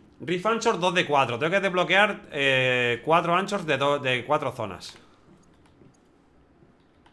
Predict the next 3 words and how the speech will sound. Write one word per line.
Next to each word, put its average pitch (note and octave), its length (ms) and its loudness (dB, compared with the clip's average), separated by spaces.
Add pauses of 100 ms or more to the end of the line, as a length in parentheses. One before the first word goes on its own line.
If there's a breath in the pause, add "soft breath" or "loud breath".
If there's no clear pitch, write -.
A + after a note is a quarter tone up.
(2500)
Pepper. E2+ 360 -8 (100)
Oh, - 160 -12
pimienta. G#2+ 360 -12